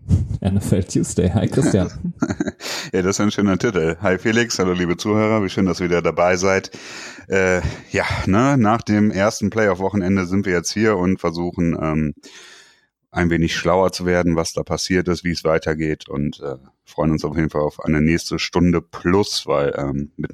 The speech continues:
Speaker 2: einer Stunde werden wir dieses Jahr, äh, dieses Jahr, diese Woche, glaub ich, nicht hinkommen, ne?
Speaker 1: Nee, äh, wahrscheinlich nicht, denn wir haben viel zu besprechen. Wie immer, äh, unsere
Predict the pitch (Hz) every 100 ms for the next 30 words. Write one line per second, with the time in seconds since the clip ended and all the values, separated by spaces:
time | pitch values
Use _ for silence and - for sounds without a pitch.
0 | - 78 80 - 80 78 78 80 80 78
1 | - 80 80 78 76 73 - 67 65 -
2 | - - - _ - - - - - -
3 | - 110 104 98 107 104 95 95 90 82
4 | 85 90 98 113 - - 98 87 - -
5 | 90 87 82 80 135 202 _ _ - 170
6 | 180 131 135 127 120 147 127 127 117 113
7 | 104 110 127 120 180 175 156 117 147 151
8 | 151 113 127 135 135 - 113 113 - 127
9 | 123 117 110 107